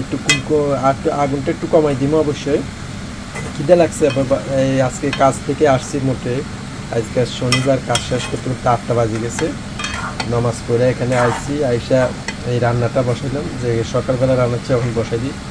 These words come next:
এই রান্না করতে করতে মানে আমি খাইতে যাবো। খাইতে, খাওয়া, খাওয়ার জন্য রেডি হয়েছি। রাতের খানা, রাতের খানা মানে সারাদিনকার খানাটাই রেডি হয়েছি। খাইতে যা-,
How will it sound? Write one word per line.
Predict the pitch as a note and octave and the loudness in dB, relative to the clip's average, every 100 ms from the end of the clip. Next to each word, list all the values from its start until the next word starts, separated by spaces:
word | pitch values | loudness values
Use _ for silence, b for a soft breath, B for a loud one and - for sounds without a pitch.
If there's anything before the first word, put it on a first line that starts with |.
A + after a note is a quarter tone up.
| - - - - A#2+ | -12 -10 -4 -2 0
এই | |
রান্না | A#2+ B2+ B2+ | 2 2 0
করতে | - - C3 - | -2 -4 -6 -6
করতে | A2+ A#2 | -6 -4
মানে | A#2 A#2 | 0 0
আমি | A2 | -2
খাইতে | B2 A2 A#2 | -2 -2 -2
যাবো। | B2+ C3+ E3+ - - - - - - - - - - | -2 -2 -4 -8 -10 -10 -10 -10 -10 -10 -10 -10 -8
খাইতে, | B2 A#2+ - B2 - | 0 2 2 -2 0
খাওয়া, | B2 B2 G#2 | 2 2 2
খাওয়ার | B2+ B2 A2+ | 2 2 2
জন্য | B2+ B2+ | 2 2
রেডি | B2 A#2 | 2 0
হয়েছি। | C3 C3+ | -2 2
রাতের | D3 A2+ A#2 | 2 2 0
খানা, | A#2 A#2+ A2+ A2 | -2 0 -2 0
রাতের | B2 - C#3 | 0 0 -4
খানা | D3 | 0
মানে | D3+ D3 | 0 0
সারাদিনকার | C#3 C3 C3 C#3 B2 | 2 2 2 0 -2
খানাটাই | B2+ A#2+ B2+ C#3 | -2 -2 -2 -2
রেডি | B2+ B2 | -2 -4
হয়েছি। | C3 C3+ E3 - - - - - - - - - - - - - | -4 -4 -6 -6 -12 -12 -10 -10 -10 -10 -10 -10 -10 -10 -8 -2
খাইতে | A#2+ C3+ | -2 2
যা-, | B2 | 4